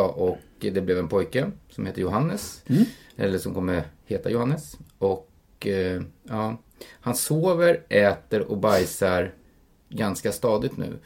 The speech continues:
Speaker 1: Så att det är, just nu är ganska lugnt.
Speaker 2: Skönt.
Speaker 1: Eh, ja. Så att det är därför
Speaker 2: Då
Speaker 1: jag
Speaker 2: kastar hon hellre ut dig, för hon slipper ha dig hemma hela tiden.
Speaker 1: Jag fick inte ens vara hemma alla mina tio dagar, för hon tycker jag blev för rastlös. Så jag fick ju åka och jobba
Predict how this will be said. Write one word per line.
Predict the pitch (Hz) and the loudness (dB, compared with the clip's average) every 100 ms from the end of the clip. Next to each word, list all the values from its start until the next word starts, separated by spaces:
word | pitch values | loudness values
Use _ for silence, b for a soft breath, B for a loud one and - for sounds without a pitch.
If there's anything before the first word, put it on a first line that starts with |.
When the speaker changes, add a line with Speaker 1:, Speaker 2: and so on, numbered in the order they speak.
| B B B | B B B
Speaker 1:
Så | - | -4
att | - | 4
det | |
är, | 107 107 | 6 6
just | - 123 139 | 4 0 0
nu | 107 | -2
är | |
ganska | 95 95 - 104 | -2 -2 -2 -2
lugnt. | 131 - - - - - - - | -2 -6 -10 -14 -16 -20 -20 -12
Speaker 2:
Skönt. | - 92 92 | -2 0 -2
Speaker 1:
Eh, | - | -6
ja. | 101 - - - B B B B | -6 -6 -12 -20 B B B B
Så | 110 | -2
att | |
det | 113 | 2
är | |
därför | 107 113 107 - 98 95 117 | 4 4 4 2 4 4 6
Speaker 2:
Då | 151 | 6
Speaker 1:
jag | - | 6
Speaker 2:
kastar | 151 147 | 6 6
hon | 139 | 4
hellre | 127 123 139 | 4 0 0
ut | 156 147 - | 2 2 0
dig, | 110 | -4
för | - 110 | -4 -2
hon | 117 107 | -2 -2
slipper | - 117 - - 113 107 - | -2 -4 -4 -4 -4 -4 -4
ha | 113 | -4
dig | 107 110 104 | -2 0 -2
hemma | 117 107 123 | -2 -2 -2
hela | 113 110 92 92 | -2 -4 -6 -8
tiden. | 82 78 - - - | -6 -6 -8 -16 -8
Speaker 1:
Jag | 104 110 | -4 -4
fick | 113 | 0
inte | 120 110 | 0 2
ens | 95 | 2
vara | 101 | 0
hemma | 110 101 127 | 0 0 2
alla | 104 | 2
mina | 90 90 | 0 -2
tio | - 90 87 | -4 -4 4
dagar, | 104 95 110 | 6 6 2
för | 101 | 0
hon | 95 | -4
tycker | 90 95 | -4 -2
jag | 90 | -2
blev | 85 80 - 80 | -4 -8 -16 -10
för | 98 | -2
rastlös. | 101 101 - 139 - - - - | 0 0 -4 -4 -2 -4 -8 -10
Så | - 101 | -4 -2
jag | - | 0
fick | 107 | 0
ju | 107 | 0
åka | 101 | 2
och | 104 | 4
jobba | 98 95 117 | 4 4 2